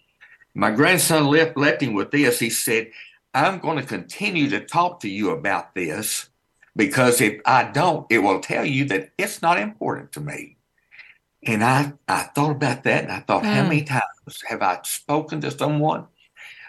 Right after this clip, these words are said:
Speaker 1: uh, a friend, a, a, a neighbor, uh, uh, someone in my community, and I think, "I've done my job. I've told them about the Lord,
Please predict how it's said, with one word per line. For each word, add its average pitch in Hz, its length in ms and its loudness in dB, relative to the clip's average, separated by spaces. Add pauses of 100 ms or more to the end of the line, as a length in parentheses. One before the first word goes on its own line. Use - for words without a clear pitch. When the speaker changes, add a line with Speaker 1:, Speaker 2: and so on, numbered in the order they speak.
Speaker 1:
uh, 107 300 -4
a 110 120 0
friend, 160 600 2
a, 85 260 0
a, 92 280 -2 (160)
a 95 80 -8
neighbor, 151 720 2 (420)
uh, 101 440 -8 (200)
uh, - 160 -8 (140)
someone 143 480 2
in 135 180 2
my 107 140 -2
community, 165 920 -2
and 117 140 0
I 139 260 2 (180)
think, - 300 -6
"I've 190 220 0
done 147 200 4
my 165 180 4
job. 87 500 -2 (300)
I've 190 220 2
told 156 260 2
them 156 140 0
about 160 260 2
the 156 80 -2
Lord, 156 440 -4